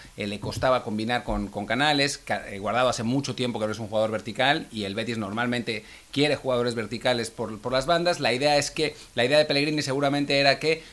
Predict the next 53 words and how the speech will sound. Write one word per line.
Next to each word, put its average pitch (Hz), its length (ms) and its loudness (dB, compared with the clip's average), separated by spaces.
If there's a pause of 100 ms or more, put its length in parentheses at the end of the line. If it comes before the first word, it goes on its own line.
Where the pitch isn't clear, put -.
(120)
Guardado 135 460 6
recorriera 143 420 2
hacia 147 120 -2
el 135 60 -4
centro 156 320 0
y 143 60 -2
que 151 100 0
Miranda, 143 400 4
que 139 60 -4
es 127 100 -4
un 127 200 0
lateral 123 280 2
muy 135 120 0
ofensivo 131 480 -2
que 107 60 -6
tiene 117 220 -4
el, 113 100 -4
el 110 140 -4
Betis 127 240 -2
por 123 120 -4
izquierda, 147 460 0 (300)
eh, 107 240 -2
atacara 135 480 2
por 139 100 6
ahí, 170 180 4
pero 127 200 0
no 123 180 2
pasó, 165 420 2 (160)
eh, 95 200 -8
se, 101 400 -6
se - 100 -6
amontonaban. 127 560 0
La 123 60 4
verdad 120 160 4
es 127 80 0
que 120 80 -4
no 135 120 2
jugó 131 360 2
bien 131 160 0
Andrés 151 280 2
y 170 60 -6
lo 139 60 -4
sacaron 117 260 0
al 123 80 0
medio 139 220 -2
tiempo. 180 340 -2 (460)
Y, 240 340 2
eh, 117 340 2
del 117 140 0
otro 147 200 0
lado, 165 260 4
Diego 151 220 0
Lainez 170 420 2